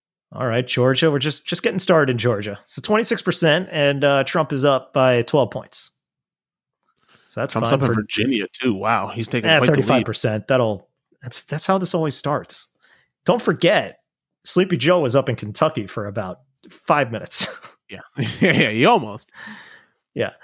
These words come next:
Speaker 2: Yeah,
Speaker 1: So that's
Speaker 2: Wolf
Speaker 1: it.
Speaker 2: keeps making the same walk. It's really funny. Like, it feels like I'm, it's like deja vu over and over again. Ground, Groundhog's Hour.
Speaker 1: Eh, C N N's got something in the water, 'cause these people have not aged at all. Between Wolf,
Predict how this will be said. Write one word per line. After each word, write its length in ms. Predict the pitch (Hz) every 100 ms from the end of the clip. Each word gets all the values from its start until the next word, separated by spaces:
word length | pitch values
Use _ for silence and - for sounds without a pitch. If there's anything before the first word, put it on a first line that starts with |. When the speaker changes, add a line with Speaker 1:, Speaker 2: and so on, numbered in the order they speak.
| - -
Speaker 2:
Yeah, 120 | 214
Speaker 1:
So 40 |
that's 140 | 147 147
Speaker 2:
Wolf 160 | 294
Speaker 1:
it. 40 | 165
Speaker 2:
keeps 200 | 277 208
making 240 | 233 -
the 80 | 170
same 400 | - 156 160 180
walk. 340 | 120 156 -
It's 140 | 107 107
really 200 | 131 170
funny. 400 | - 143 95 -
Like, 160 | 120 107
it 100 | 110
feels 300 | - 147 139
like 100 | 123
I'm, 200 | 117 117
it's 100 | 107
like 140 | 127
deja 320 | 107 127 127 135
vu 260 | 123 123
over 200 | 110 110
and 80 | 110
over 180 | 117 110
again. 160 | -
Ground, 340 | - 123 131 113
Groundhog's 600 | 127 135 127 131 113 - -
Hour. 320 | 117 98 92 - _ _ _ _ _ _ _ -
Speaker 1:
Eh, 380 | - 285 269 247
C 200 | - 403
N 100 | 240
N's 120 | 226
got 180 | 170 139
something 280 | 156 143 123
in 60 |
the 40 | 107
water, 280 | 123 123 110
'cause 140 | 127
these 160 | 285 320
people 400 | - 214 165 117
have 180 | 110 110
not 260 | 131 135 131
aged 420 | 127 110 107 -
at 160 | - -
all. 280 | 113 120 -
Between 460 | 135 - 180 113
Wolf, 400 | 170 254 262 -